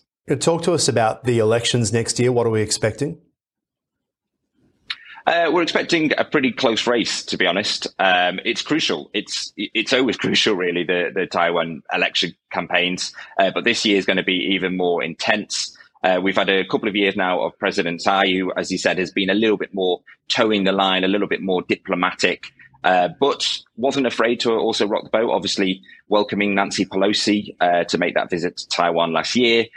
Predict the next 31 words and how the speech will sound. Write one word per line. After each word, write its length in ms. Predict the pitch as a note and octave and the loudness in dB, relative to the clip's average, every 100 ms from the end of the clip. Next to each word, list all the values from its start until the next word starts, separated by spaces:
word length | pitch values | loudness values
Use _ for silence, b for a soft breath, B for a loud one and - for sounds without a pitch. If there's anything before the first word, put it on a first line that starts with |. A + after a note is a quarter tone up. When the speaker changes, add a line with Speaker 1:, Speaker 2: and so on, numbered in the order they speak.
| B | B
Speaker 2:
We 140 | - F#2+ | 0 2
also, 480 | F#2 - F2 F2 E2+ - | 2 2 0 0 -6 -2
uh, 220 | F2 E2+ | 2 2
she 180 | - G2+ | 2 0
met 200 | F2+ - | 0 0
with 320 | E2+ F2 D#2+ - | -2 -2 -2 -4
Kevin 240 | F#2+ F2+ | -2 -2
McCarthy 720 | D#2+ - A2+ A#2 - G#2+ G#2+ - | -4 -2 0 0 0 0 0 0
in 140 | F#2 | -2
the 80 | F2 | -2
United 480 | E2+ E2+ D#2+ - - | -2 -2 -4 -6 -10
States. 500 | - A2 A2 - - B B | -2 0 0 -4 -12 B B
So 220 | - A2+ | -2 0
she's 240 | A2 C#3+ E3 | 2 2 2
certainly 380 | G3 A#2+ G#2+ | 2 2 0
not 200 | G#2 A2+ | 0 0
averse 380 | G#2 A#2 A#2 B2 - | 0 0 0 0 0
to 200 | F#2 F2 | -2 0
upsetting 540 | G2 - G2 F#2 F2 | -4 -2 0 0 -2
things 340 | E2 F#2+ F2 D#2+ | -4 -6 -6 -6
with, 160 | F2+ - - | -6 -8 -6
with 160 | F2+ | -4
Beijing. 440 | - F2 F2 G2+ G#2 B B _ | -2 0 0 0 -4 B B _
But 80 | G#2+ | -2
I 60 | G2+ | 0
think 200 | C#3 B2 | 0 0
this 180 | A#2+ | 0
one's 220 | A#2 A2 - | 0 -2 -2
gonna 160 | A2 | -4
be, 480 | G2+ G2 F#2+ F#2 - _ | 0 0 0 -2 -6 _
uh, 280 | F2+ E2 | -2 0